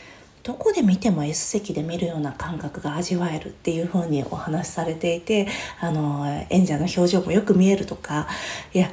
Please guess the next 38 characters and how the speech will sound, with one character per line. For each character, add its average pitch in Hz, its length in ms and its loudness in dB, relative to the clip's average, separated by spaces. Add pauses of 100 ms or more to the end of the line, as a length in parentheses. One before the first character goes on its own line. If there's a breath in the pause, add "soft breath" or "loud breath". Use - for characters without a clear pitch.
(100)
そ - 200 -2
り 196 60 -4
ゃ 208 80 -2
そ 285 200 4
う - 20 4
だ 202 160 6
よ。 165 180 -2
な 190 120 8
ん - 20 -4
か、 160 140 0
な 208 140 4
ん 262 40 6
で 226 80 6
私 175 240 2
そ 185 120 -2
ん 185 40 6
な 185 80 8
こ 202 140 -2
と 185 160 2
を 165 60 0
も 160 180 0
う 151 40 0
説 190 280 2
明 220 100 10
で 220 140 6
き - 160 -2
な 269 80 6
か 208 140 2
っ - 20 2
た 269 160 10
ん 220 80 12
だ 214 80 6
ろ 185 100 6
う 202 40 0
と 220 100 8
思 196 160 6
っ - 20 0
て、 180 300 -2